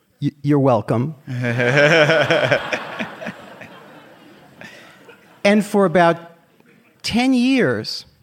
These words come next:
Speaker 1: eight, ten years, there was a free-ish press,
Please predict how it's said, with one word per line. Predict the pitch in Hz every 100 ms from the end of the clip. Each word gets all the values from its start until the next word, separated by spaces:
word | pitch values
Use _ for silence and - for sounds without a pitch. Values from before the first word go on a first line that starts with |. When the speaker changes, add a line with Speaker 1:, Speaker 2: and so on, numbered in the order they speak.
| _
Speaker 1:
eight, | - 160 160 _ -
ten | 160 147
years, | 131 107 107 - - _ _ _ _ _ -
there | 165 190
was | 190
a | 175
free-ish | - - 240 240 226 214 196 - -
press, | - 185 123 - - - -